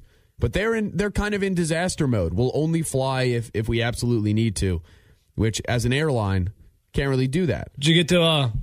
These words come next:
Speaker 2: enjoy a nice little, uh, lean back seat on
Speaker 1: No.
Speaker 2: American Airlines?
Speaker 1: No, no, no. No, American still flies,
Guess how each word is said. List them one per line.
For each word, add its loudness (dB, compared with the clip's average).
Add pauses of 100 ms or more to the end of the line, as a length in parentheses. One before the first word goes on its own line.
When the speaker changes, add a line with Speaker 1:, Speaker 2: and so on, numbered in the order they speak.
(320)
Speaker 2:
enjoy 4
a 2
nice 2
little, 4
uh, 2 (1080)
lean -2
back 0
seat 0 (800)
on 4
Speaker 1:
No. 4
Speaker 2:
American 4
Airlines? 2 (100)
Speaker 1:
No, 0
no, 0
no. 0
No, 0
American 0
still -2
flies, -2